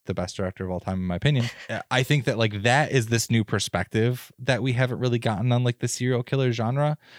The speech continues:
Speaker 1: And so they're able to cover, like, Manson and all these different serial killers in the show, but they do it so well, and it's from a new perspective.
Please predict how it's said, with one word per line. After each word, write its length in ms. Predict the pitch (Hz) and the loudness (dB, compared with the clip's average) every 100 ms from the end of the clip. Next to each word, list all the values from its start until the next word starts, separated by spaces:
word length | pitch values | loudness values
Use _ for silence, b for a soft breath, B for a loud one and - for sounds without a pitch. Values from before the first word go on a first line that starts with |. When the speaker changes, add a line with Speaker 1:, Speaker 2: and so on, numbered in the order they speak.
| B - | B 0
Speaker 1:
And 140 | 127 | 2
so 120 | - | 4
they're 160 | 151 156 | 2 2
able 200 | 143 160 | 2 0
to 60 | 131 | -2
cover, 360 | - 127 123 | -2 0 2
like, 200 | 113 110 104 | 2 2 2
Manson 460 | 98 98 101 98 | 0 0 0 2
and 260 | 95 92 95 | 2 0 -2
all 180 | - 101 | -2 -2
these 240 | 92 87 | -2 -4
different 340 | - 95 92 95 | -6 -6 -6 -2
serial 240 | 123 117 | 0 0
killers 340 | 104 107 98 98 | 0 0 0 0
in 100 | 95 | -2
the 60 | |
show, 420 | 95 - 95 95 - - | -2 -2 -2 -2 -6 -4
but 180 | 117 | 0
they 120 | 117 120 | 0 2
do 120 | 123 | 0
it 100 | - | 0
so 200 | - 104 | 0 2
well, 240 | 110 110 | 2 4
and 80 | 104 | 2
it's 140 | 98 | 0
from 120 | - 101 | 0 2
a 80 | |
new 140 | 95 92 | 2 0
perspective. 800 | - 87 - 80 - - - | -2 -8 -6 -8 -10 -14 -14